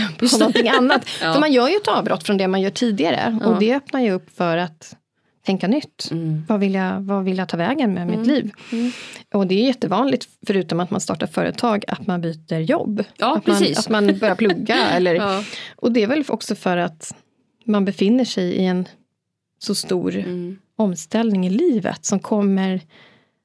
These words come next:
Speaker 1: naturligt.
Speaker 2: Mm.
Speaker 1: Och som liksom kommer, <clears throat> som kommer av sig själv.
Speaker 2: Ja.
Speaker 1: Det, ja, vi bara, vi hamnar ju där,
Speaker 2: Vi
Speaker 1: liksom.
Speaker 2: bara hamnar där. Men tänkte du lite annorlunda kring ditt företag,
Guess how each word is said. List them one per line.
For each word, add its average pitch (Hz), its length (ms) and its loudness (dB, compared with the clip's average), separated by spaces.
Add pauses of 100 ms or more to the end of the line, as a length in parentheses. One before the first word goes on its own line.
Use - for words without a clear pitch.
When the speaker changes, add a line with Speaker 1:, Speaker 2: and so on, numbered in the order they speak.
(100)
Speaker 1:
naturligt. 196 800 -2
Speaker 2:
Mm. 233 280 -4 (1000)
Speaker 1:
Och 214 100 2
som 220 120 2
liksom 190 220 0
kommer, 190 400 0 (320)
<clears throat> 160 300 -10
som 214 180 2
kommer 196 280 2
av 180 100 0
sig - 140 -2
själv. 208 640 -2
Speaker 2:
Ja. 160 360 -4
Speaker 1:
Det, 208 320 0 (380)
ja, 202 200 -2 (140)
vi 208 140 0
bara, 214 240 2
vi 240 100 0
hamnar 226 300 0
ju 285 60 0
där, - 160 -4
Speaker 2:
Vi 208 80 -2
Speaker 1:
liksom. 311 100 4 (120)
Speaker 2:
bara - 60 2
hamnar 196 300 0
där. 175 180 -6 (640)
Men 240 120 0
tänkte 254 280 2
du 226 140 -2
lite 302 200 -2
annorlunda 311 580 0
kring 196 260 -4
ditt 180 140 -6
företag, 165 800 -4